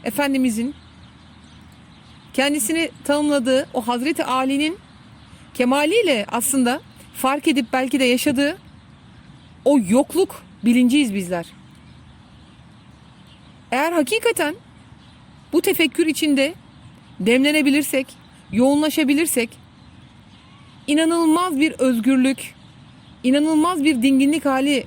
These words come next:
oluşacak bizde. Ve gerçekten form düzeyinde bir kişi algısıyla, tanımlı bir kişilikle, tutunduklarımızla, saplandıklarımızla ve sürekli boğulduğumuz o düşünceler içinde, o girdaplar içinde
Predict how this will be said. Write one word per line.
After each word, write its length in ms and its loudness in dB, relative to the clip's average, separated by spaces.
oluşacak 540 -2
bizde. 320 -6
Ve 60 2
gerçekten 600 0
form 280 0
düzeyinde 500 -2
bir 100 0
kişi 300 -2
algısıyla, 680 -2
tanımlı 380 0
bir 120 2
kişilikle, 760 -2
tutunduklarımızla, 1080 0
saplandıklarımızla 1200 -2
ve 80 2
sürekli 520 0
boğulduğumuz 480 2
o 100 -2
düşünceler 440 0
içinde, 320 -2
o 100 -2
girdaplar 460 0
içinde 400 -4